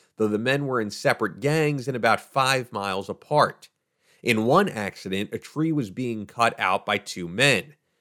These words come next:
When cut, the tree fell directly on top of a two-foot-high maple stub twenty-five feet away. The top being heavier caused the tree to balance the butt high in the air, then slipping off,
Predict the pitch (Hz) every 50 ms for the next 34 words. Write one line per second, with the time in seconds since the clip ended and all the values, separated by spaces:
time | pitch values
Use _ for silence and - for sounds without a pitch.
0 | _ _ _ 92 95 92 82 - - - 120 135 - - - _ _ _ _ _
1 | _ _ - - - - 135 139 131 120 - - 127 120 110 95 107 101 95 98
2 | 127 156 170 - - 165 175 175 175 - - 104 101 101 92 - - - 143 151
3 | 151 151 156 147 101 95 90 - - - - 180 196 202 196 - - _ 175 175
4 | 170 165 - - - 127 127 127 120 117 120 143 151 160 156 151 139 104 - -
5 | - 98 90 90 90 90 - - 117 123 120 127 123 120 - 117 110 104 101 -
6 | - 90 85 76 80 85 110 135 135 110 87 85 - _ _ _ _ _ _ _
7 | _ _ _ _ 95 - - 101 92 90 - - 95 92 90 87 90 92 104 101
8 | 101 110 117 117 123 123 127 123 - _ _ _ _ - 143 135 131 139 127 -
9 | - 117 - - 143 143 131 113 98 92 85 123 135 147 151 156 151 147 - -
10 | 107 90 - 127 131 131 - - - - 139 151 165 170 170 160 147 139 131 143
11 | 156 160 139 104 92 92 - _ _ _ _ - 107 101 90 - - - - 147
12 | 185 202 190 190 185 160 110 98 92 90 92 - _